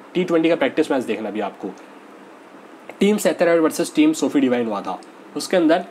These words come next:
Team सैथरवेट तीन रन से जीत गई थी। तो देखो क्या हुआ था उस practice match के अंदर?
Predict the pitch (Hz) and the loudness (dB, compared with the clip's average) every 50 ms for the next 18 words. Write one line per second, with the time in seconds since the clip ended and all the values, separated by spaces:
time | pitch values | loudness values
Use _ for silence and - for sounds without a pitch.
0 | - - - - 170 185 185 - 175 151 156 147 160 180 185 - - - - - | -18 -6 0 2 2 2 2 2 0 0 0 0 0 0 -2 -2 -10 -20 -20 -20
1 | - - - - - 190 196 196 185 170 160 156 175 175 147 135 123 113 107 104 | -20 -20 -18 -6 -2 0 2 2 2 2 0 2 0 0 0 0 -2 -2 -2 -6
2 | 101 - - 107 139 147 156 160 180 180 - 170 175 185 180 156 143 165 - - | -6 -6 -4 0 2 2 2 2 0 0 0 2 2 2 2 2 0 0 -2 0
3 | 156 131 117 - 156 - - 139 127 - - 123 120 139 180 190 | -2 -2 -2 -2 -4 -4 -4 -4 -4 -4 -4 -2 0 0 0 0